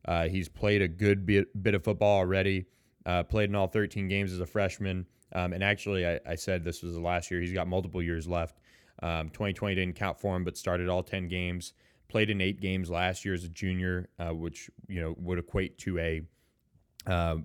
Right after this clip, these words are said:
actually equate to a sophomore year for him.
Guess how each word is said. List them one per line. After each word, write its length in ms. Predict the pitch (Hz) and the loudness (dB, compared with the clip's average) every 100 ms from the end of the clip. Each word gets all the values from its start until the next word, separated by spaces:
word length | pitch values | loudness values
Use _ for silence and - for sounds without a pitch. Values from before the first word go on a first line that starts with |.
| - | -4
actually 300 | 92 - 98 | -4 -2 -2
equate 300 | 85 - 98 - | -2 -2 -4 -2
to 100 | 87 | -2
a 100 | 80 | -2
sophomore 640 | - - 87 - 95 90 | -2 -2 -2 -2 -2 0
year 240 | 82 90 | 0 0
for 200 | 90 98 | -2 -2
him. 360 | 92 95 92 90 | -2 0 -2 -4